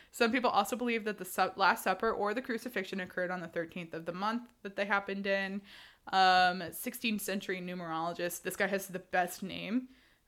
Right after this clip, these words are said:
Um, so this guy, sixteenth century, he is, um, he's actually the main historical person people kind of credit with emphasizing the idea of thirteen as an unlucky number.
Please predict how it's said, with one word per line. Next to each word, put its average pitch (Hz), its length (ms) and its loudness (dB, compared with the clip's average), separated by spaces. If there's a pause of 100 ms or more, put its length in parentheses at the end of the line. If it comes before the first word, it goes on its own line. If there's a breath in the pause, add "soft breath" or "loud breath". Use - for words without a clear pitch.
(100)
Um, 175 500 2
so - 200 2
this 190 160 -4
guy, 175 240 2 (120)
sixteenth 240 460 0
century, 180 480 -4
he 180 280 -6
is, 165 360 -8
um, 170 320 -4
he's 220 160 -6
actually 247 460 2 (440)
the 180 300 2
main 175 220 -8
historical 185 500 -6
person 233 480 -4 (360 loud breath)
people 175 320 -2
kind 175 200 -4
of 156 140 -10
credit 160 520 -4
with 240 360 -2 (340)
emphasizing 247 560 -6
the 262 100 2
idea 269 240 0
of 269 100 -4
thirteen 269 280 -4
as 262 140 -4
an 254 160 0
unlucky 254 340 0
number. 269 400 0